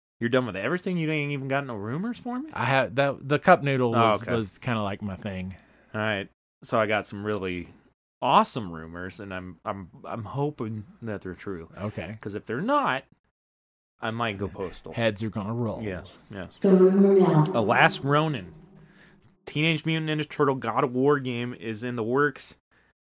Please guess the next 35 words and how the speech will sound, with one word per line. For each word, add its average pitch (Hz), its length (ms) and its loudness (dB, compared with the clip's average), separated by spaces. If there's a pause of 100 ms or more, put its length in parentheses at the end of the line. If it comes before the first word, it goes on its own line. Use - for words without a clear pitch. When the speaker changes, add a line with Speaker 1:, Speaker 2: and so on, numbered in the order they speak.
(220)
Speaker 1:
which 131 220 -2
may 160 140 2
be 175 160 0
a 170 80 0
rumor, 180 440 0 (280)
might 139 280 0
not 170 280 2
be. 185 220 -2
It's - 240 -6
been 135 160 0
covered 147 300 0
by 104 160 0
a 92 120 -6
shitload 127 480 -4
of 90 60 -10
different 95 280 -12
sources, 101 640 -8
uh, 123 40 -14
by 135 40 -10
Speaker 2:
Interesting. 90 460 -8
Speaker 1:
now. 85 240 -14 (540)
Um, 98 380 -4 (200)
I, 127 340 2 (640)
I, 113 300 -2
that, 123 300 2 (140)
that 135 220 8
will 156 200 6
be 131 180 2
a 120 60 2
pre-order 101 680 -4 (140)
for 110 300 -4
me. - 280 -14 (260)
Speaker 2:
So, 113 1000 0
I, 120 100 -8
okay, 123 380 -4